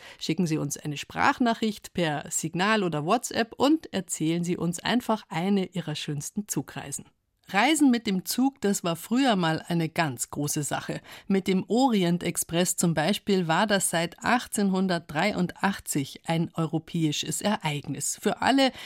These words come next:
die heute vielleicht eine Yacht in Monaco liegen hätten. Ein Must für die Reichen, die Mächtigen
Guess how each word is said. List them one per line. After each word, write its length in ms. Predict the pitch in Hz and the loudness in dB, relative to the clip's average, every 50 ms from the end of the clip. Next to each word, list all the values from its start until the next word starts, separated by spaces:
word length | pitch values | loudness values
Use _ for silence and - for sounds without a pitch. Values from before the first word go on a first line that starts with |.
| - - - | -16 -12 -4
die 120 | - 214 170 | -2 0 0
heute 360 | 180 190 220 285 311 - 277 | 2 2 2 0 0 -2 -4
vielleicht 480 | - - 226 202 185 196 190 - - | -2 -2 -2 -2 -2 -2 -4 -6 -4
eine 160 | - 170 160 151 | -2 0 0 0
Yacht 380 | 143 143 127 135 - - - | -2 -2 -6 -6 -8 -10 -6
in 100 | - 156 | -2 0
Monaco 480 | 170 180 190 185 151 - - - - 139 | 2 2 2 2 0 -2 -4 -6 -4 -4
liegen 320 | 135 135 131 123 147 139 | -4 -4 -6 -4 -4 -4
hätten. 380 | 139 143 131 - - 143 - - _ - _ | -4 -4 -8 -8 -6 -8 -8 -8 _ -18 _
Ein 260 | - 170 165 160 156 - | -2 0 2 2 2 2
Must 500 | 160 165 170 180 175 175 - - - - | 2 2 4 4 2 2 0 -2 -4 -4
für 160 | - - 180 156 | -6 -4 -4 -2
die 120 | 156 156 | -2 0
Reichen, 600 | 147 160 170 190 202 202 - - 185 180 165 - | 0 2 2 2 2 2 2 2 2 2 2 0
die 120 | - 165 | -2 -4
Mächtigen 600 | 151 143 143 143 - - - 139 123 135 127 135 | -2 -2 -2 -4 -6 -6 -8 -6 -4 -4 -4 -6